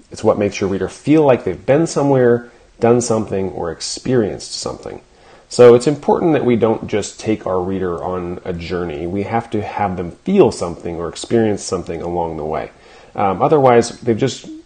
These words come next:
gone for a boring ride, and that's never what we wanna do. Um, yeah, here's what she says. She says, "If you're writing a story with multiple main characters and or multiple points of view, and you're still having problems figuring out who the hero is, or whose arc is the biggest, try asking yourself, 'Which of my main characters is most like my reader?'"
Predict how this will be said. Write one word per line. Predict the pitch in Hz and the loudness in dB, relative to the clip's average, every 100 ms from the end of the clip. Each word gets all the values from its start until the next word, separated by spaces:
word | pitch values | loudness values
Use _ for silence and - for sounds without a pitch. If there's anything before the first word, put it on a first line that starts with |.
| _ | _
gone | 110 107 101 | 0 0 0
for | - 87 | -2 -6
a | |
boring | 80 82 80 73 | -4 -6 -8 -8
ride, | 71 57 - - _ | -8 -8 -10 -20 _
and | - 78 73 | -10 -10 -8
that's | 78 - - - | -10 -12 -16 -12
never | 95 95 92 | -4 -2 -2
what | 82 | -2
we | 76 | -4
wanna | 78 73 67 | -6 -8 -8
do. | 62 - - _ _ _ _ - | -10 -12 -18 _ _ _ _ -6
Um, | 101 95 | -2 0
yeah, | 98 87 | -2 2
here's | 123 117 | 2 4
what | 113 | 2
she | 101 | 0
says. | 90 80 | -6 -8
She | - | -2
says, | 127 | 0
"If | 127 | 2
you're | 127 | 4
writing | 139 170 | 8 8
a | 175 | 8
story | 156 147 139 | 6 6 6
with | 110 - | 4 0
multiple | 113 107 104 | 0 0 0
main | 104 98 92 | 2 0 2
characters | 143 135 131 123 | 2 2 4 2
and | 104 92 | 2 -6
or | |
multiple | 87 90 90 | -4 -4 -6
points | 82 80 78 | -6 -8 -8
of | |
view, | 80 95 98 | -6 -2 -2
and | 87 | -4
you're | 76 | -6
still | 95 85 | -6 -4
having | 78 76 | -6 -6
problems | 80 71 73 | -6 -6 -8
figuring | - 147 143 | -4 0 2
out | 120 | 2
who | 101 | 2
the | 98 | -4
hero | 92 95 82 | -2 -4 -4
is, | 80 78 73 - _ - - - - _ | -4 -6 -8 -20 _ -20 -20 -20 -20 _
or | 104 | 0
whose | 139 | 2
arc | - 113 113 | 4 2 2
is | - | -2
the | - | -4
biggest, | - - 160 143 - - - - | -2 4 4 4 -4 -10 -16 -4
try | 110 104 | 2 4
asking | 98 - 95 | 4 2 -4
yourself, | 87 85 80 73 - | -4 -4 -6 -4 -6
'Which | 92 | -6
of | 87 | -6
my | 85 | -6
main | 85 82 | -6 -8
characters | - 82 71 - | -8 -10 -8 -12
is | - 78 | -14 -12
most | 80 76 | -12 -8
like | 71 | -10
my | - 60 | -10 -12
reader?'" | 53 - | -10 -12